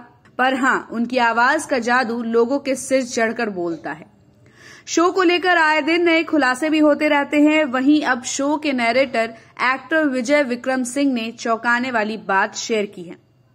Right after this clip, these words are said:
एक इंटरव्यू के दौरान उन्होंने बताया कि बिग बॉस की वजह से उन्हें कई लोगों से गाली और धमकी मिल चुकी है।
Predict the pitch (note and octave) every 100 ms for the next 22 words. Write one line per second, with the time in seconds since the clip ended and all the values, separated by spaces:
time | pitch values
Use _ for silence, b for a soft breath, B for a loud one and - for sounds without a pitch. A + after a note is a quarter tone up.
0 | B B B B - D#4 F4 F4 D#4+ D#4+
1 | F#4 F#4 F#4 D#4+ D4 D4 E4 E4 D#4+ D#4
2 | C#4+ B3 B3+ C4+ D4+ D4+ D#4+ B3+ B3+ A3+
3 | C#4+ D#4+ E4+ C4 B3+ C#4+ D4+ D#4+ D4 C#4
4 | C4+ C4 C4+ C#4+ D4+ C4 A#3 B3 B3 A#3
5 | G#3+ G#3+ A#3+ C4 A3 A#3 G#3 B3 B3 C#4+
6 | C4 G#3+ G3 - F3+ E3+